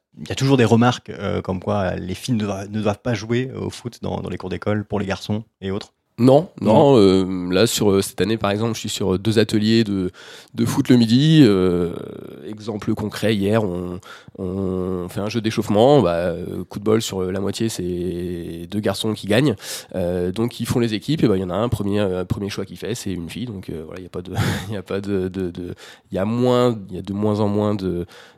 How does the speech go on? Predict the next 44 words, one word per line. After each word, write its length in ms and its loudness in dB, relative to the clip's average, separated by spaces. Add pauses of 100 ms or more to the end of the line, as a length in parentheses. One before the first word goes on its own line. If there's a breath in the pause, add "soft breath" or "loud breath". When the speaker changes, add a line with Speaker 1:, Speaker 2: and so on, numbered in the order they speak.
Speaker 2:
de 420 -10 (300)
pensées 260 -4
négatives 500 -4
par 120 -2
rapport 280 0
à 60 0
ça. 220 0
Je 60 -4
pense 120 -6
que 80 -12
les 80 -6
garçons 280 -4
sont 220 -4
éduqués 360 0
à 60 0
ça, 400 0
de 100 -2
plus 160 -6
en 60 -6
plus. 260 -2
Il 20 -8
y 40 -8
aura 120 -4
toujours 340 -2
des, 200 -4 (320 loud breath)
des 100 -4
comportements, 680 -2
euh, 100 -4 (680 loud breath)
euh, 100 -12 (120)
si 180 -12
ce 140 -12
n'est, 180 -4
euh, 100 -4
déviants, 520 -4
un 40 -10
peu, 260 -8
un 100 -10
peu 100 -14
particuliers, 640 -8 (340 loud breath)
mais 340 -10
de 120 -8
moins 180 -8
en 60 -8
moins. 100 -14